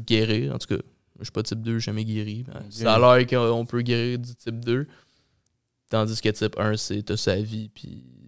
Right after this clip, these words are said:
Speaker 1: tu te piques, puis that's it, là.
Speaker 2: Damn! Puis comment, yo, c'est crazy, là. Ah, puis t'as ça, ça à quel âge?
Speaker 1: J'ai eu ça à douze ans, moi, personnellement.
Speaker 2: Douze ?
Speaker 1: Ouais, c'est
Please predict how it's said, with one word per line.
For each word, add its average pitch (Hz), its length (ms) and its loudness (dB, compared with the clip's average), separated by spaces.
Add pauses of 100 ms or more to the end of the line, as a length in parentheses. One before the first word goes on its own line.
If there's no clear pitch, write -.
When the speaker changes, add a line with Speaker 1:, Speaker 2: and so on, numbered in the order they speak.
(300)
Speaker 1:
tu - 100 -20
te - 120 -20
piques, 69 260 -8
puis - 100 -16
that's - 220 -4
it, - 140 -8
là. 64 120 -10 (160)
Speaker 2:
Damn! 123 680 2 (260)
Puis 117 140 0
comment, 123 680 10
yo, 123 140 6
c'est 98 160 0
crazy, 101 480 -2
là. 175 320 2 (640)
Ah, 90 160 -2 (260)
puis - 100 -20
t'as 107 140 4
ça, 107 260 6
ça 135 180 6
à 117 40 8
quel 101 200 4
âge? 101 520 4
Speaker 1:
J'ai 113 160 -6
eu 113 60 0
ça 127 180 6
à 120 60 8
douze 113 280 0
ans, 107 160 -6
moi, 117 120 -8 (100)
personnellement. 214 340 8
Speaker 2:
Douze ? 113 360 4 (120)
Speaker 1:
Ouais, 107 100 -10 (220)
c'est - 140 -20